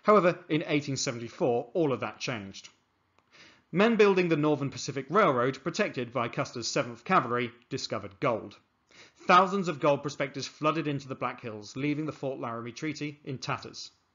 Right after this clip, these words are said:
The Sioux rejected U S government offers to buy the Black Hills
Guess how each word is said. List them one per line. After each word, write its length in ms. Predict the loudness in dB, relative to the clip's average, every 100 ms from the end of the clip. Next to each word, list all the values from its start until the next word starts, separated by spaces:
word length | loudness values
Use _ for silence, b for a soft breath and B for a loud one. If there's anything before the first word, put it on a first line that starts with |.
| _ _ b b b -2
The 80 | 0
Sioux 360 | 6 8 8
rejected 600 | 6 2 0 0 -2 0
U 100 | 2
S 100 | 2
government 320 | 2 -2 -2 -2
offers 340 | -2 -2 -4 -2
to 80 |
buy 280 | 0 2 2
the 80 | 2
Black 240 | -2 -2
Hills 320 | 0 0 0